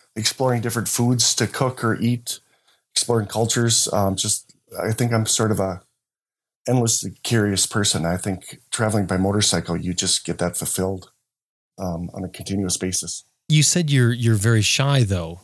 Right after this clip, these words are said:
Speaker 2: That, that's, um, that's really working against you, isn't it? To do, to, to be into traveling and exploring and learning
Speaker 1: Well,
Speaker 2: about things
Speaker 1: it,
Speaker 2: like that.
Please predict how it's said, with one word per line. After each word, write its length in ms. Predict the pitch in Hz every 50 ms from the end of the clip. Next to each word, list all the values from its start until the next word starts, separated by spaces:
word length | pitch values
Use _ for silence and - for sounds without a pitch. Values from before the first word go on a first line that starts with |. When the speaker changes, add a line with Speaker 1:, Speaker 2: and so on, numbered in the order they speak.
| _ -
Speaker 2:
That, 180 | - 123 120 120
that's, 260 | 123 120 - - -
um, 220 | 120 110 101 98 98 -
that's 240 | - 117 - - -
really 260 | 104 127 196 196 156
working 340 | 104 113 117 104 - 110 90
against 480 | 87 80 - 95 135 185 - - -
you, 120 | - 95 87
isn't 180 | 85 92 123
it? 100 | 139 147 -
To 80 | - 143
do, 200 | 147 143 143 139
to, 300 | 120 - 135 135 127 127
to 180 | 123 - -
be 160 | 113 104 101 110
into 180 | 131 147 131 127
traveling 500 | 110 - 120 117 123 131 143 147 147 143
and 60 | 123 101
exploring 480 | 95 - - - 127 127 131 139 135
and 120 | 113 101 98
learning 160 | 101 107 -
Speaker 1:
Well, 80 | -
Speaker 2:
about 180 | 127 123 135 135
things 200 | - 135 123 -
Speaker 1:
it, 40 | 139
Speaker 2:
like 80 | 127 -
that. 180 | 143 151 180